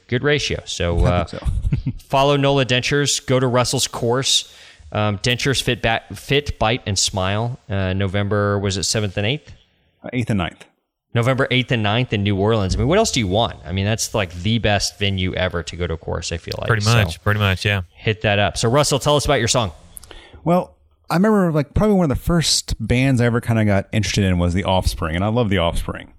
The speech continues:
Speaker 3: Nice.
Speaker 1: Nice.
Speaker 2: You know, and I, I like their, one of their later songs from right now. Uh, you know, um, The Offspring, "You're Gonna Go Far, Kid."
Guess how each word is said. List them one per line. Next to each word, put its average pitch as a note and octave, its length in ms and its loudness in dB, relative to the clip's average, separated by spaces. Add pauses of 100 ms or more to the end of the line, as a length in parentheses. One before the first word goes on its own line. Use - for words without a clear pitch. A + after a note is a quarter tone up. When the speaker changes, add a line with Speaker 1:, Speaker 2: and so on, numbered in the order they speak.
(200)
Speaker 3:
Nice. F2 360 -8
Speaker 1:
Nice. F2 200 -2
Speaker 2:
You E2+ 60 4
know, E2 240 2 (400)
and C#3+ 520 0
I, C#3+ 160 -4
I D#3 80 2
like A3+ 200 2
their, F3 160 0
one D3+ 200 -2
of D3+ 40 -2
their B2+ 240 -2 (260)
later A#2+ 440 0
songs F2 420 -4
from G#2+ 140 -6
right G#2+ 180 -2
now. A2+ 260 0
Uh, F#2 280 -2 (1080)
you B2 100 -6
know, F#2 260 -2
um, F#2 420 -8 (800)
The A2+ 80 -4
Offspring, A#2 440 -2
"You're G#2+ 120 0
Gonna A#2 160 -2
Go G#2+ 100 -2
Far, A#2+ 260 -2
Kid." C3+ 360 -2